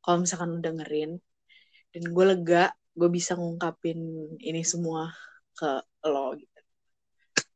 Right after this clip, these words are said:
Wow, alhamdulillah sudah beres. Hmm, mana nih Sulis? Sepertinya Sulis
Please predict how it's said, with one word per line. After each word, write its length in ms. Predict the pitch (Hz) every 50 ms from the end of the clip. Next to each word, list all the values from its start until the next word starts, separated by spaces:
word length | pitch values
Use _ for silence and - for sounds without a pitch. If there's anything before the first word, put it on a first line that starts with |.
| _ _ _ -
Wow, 480 | 359 440 480 453 349 302 277 254 254 247 - - - - - _ _ _ _ _
alhamdulillah 640 | - 240 240 220 262 240 233 226 214 214 208 233 233
sudah 200 | 233 254 214 202 190
beres. 960 | 190 185 180 - 208 226 247 254 269 320 339 330 - - - - - - - _ _ - - - - - - - - - - - _ _ _ _ _ _ _ _ _ _ _ _ _ _ _ - - - _ _ _ _ _ _ _ _ _ _ _ _ _ _ _ -
Hmm, 560 | 202 196 196 196 196 190 190 190 190 185 190 185 - _ _ _ _ _ _
mana 240 | - 190 196 190 185
nih 160 | 170 165 170
Sulis? 560 | - - 160 160 160 165 - - - - -
Sepertinya 720 | 180 175 170 175 - 175 170 175 180 190 196 196 196 - - - - _ _ _ _ _ _ _ _ _ - - _ _ - _ _ _ _ _ -
Sulis 500 | - - - 190 190 185 190 202 190